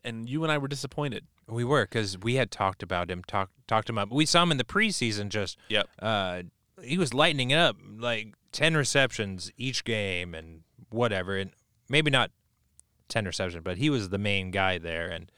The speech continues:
Speaker 1: I mean, he had a great season with Tennessee the year
Speaker 2: Boy,
Speaker 1: before.
Speaker 2: yeah.
Speaker 1: He started out the season still really strong.
Speaker 2: And he's a monster. He's a big boy.
Speaker 1: Absolutely. So, um,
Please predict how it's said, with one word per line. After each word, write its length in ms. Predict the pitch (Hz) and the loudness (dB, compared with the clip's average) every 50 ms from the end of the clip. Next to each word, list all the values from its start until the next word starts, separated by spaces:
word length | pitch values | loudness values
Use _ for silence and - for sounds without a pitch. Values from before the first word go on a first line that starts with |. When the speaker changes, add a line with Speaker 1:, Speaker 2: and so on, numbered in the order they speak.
| _ - | _ -4
Speaker 1:
I 40 | 139 | -2
mean, 120 | 160 156 | -2 -2
he 120 | 135 165 | -2 0
had 160 | 156 170 156 139 | 2 2 2 2
a 40 | |
great 320 | 113 - 127 127 139 160 151 | 2 0 0 0 0 0 -2
season 340 | - - 151 139 147 143 135 | -2 -2 -2 -2 -2 -2 -2
with 160 | 131 127 - | -4 -4 -4
Tennessee 400 | - 147 131 135 131 - 131 127 | -4 -4 -4 -2 -2 -4 -4 -4
the 120 | 123 127 | -4 -4
year 120 | 120 120 113 | -4 -4 -4
Speaker 2:
Boy, 60 | 117 | -4
Speaker 1:
before. 340 | 98 - 113 104 104 110 127 | -6 -4 -4 0 0 0 0
Speaker 2:
yeah. 340 | 131 160 180 127 87 85 87 | 0 0 -2 -2 -4 -8 -6
Speaker 1:
He 140 | - - 196 | -2 -2 0
started 360 | - - - 170 202 302 302 | 0 2 4 4 4 4 2
out 120 | 233 247 - | -2 -2 -4
the 60 | 196 | -4
season 360 | - - 170 156 143 143 139 | -2 -2 -2 -2 -4 -6 -6
still 300 | 131 - - - 156 170 | -6 -6 -2 -2 -4 -4
really 440 | 156 113 101 107 113 120 147 147 123 | -4 -8 -8 -4 -4 -2 -2 0 -2
strong. 340 | - - 139 147 202 220 - | -2 0 0 0 0 0 0
Speaker 2:
And 100 | 127 127 | 0 0
he's 160 | 160 190 185 | -2 -2 -2
a 60 | 120 | -2
monster. 680 | 87 98 135 208 208 - - - 92 82 82 - - _ | -2 0 0 0 0 -2 -6 -6 -8 -8 -10 -12 -16 _
He's 240 | _ - 139 160 151 | _ -8 -6 -6 -4
a 120 | 113 82 - _ _ _ _ | -6 -8 -10 _ _ _ _
big 240 | - 151 151 127 104 | 4 4 4 4 4
boy. 360 | 117 113 104 92 85 82 - - - - - | 0 0 0 0 -2 -2 -4 -8 -12 -4 -4
Speaker 1:
Absolutely. 580 | 131 - - 127 123 127 127 113 107 95 95 98 | -2 0 0 0 2 2 2 2 0 -2 -4 -4
So, 360 | - - 139 123 117 113 110 | 2 4 6 6 6 6 6
um, 340 | 110 113 110 107 107 107 | 4 4 4 2 0 -2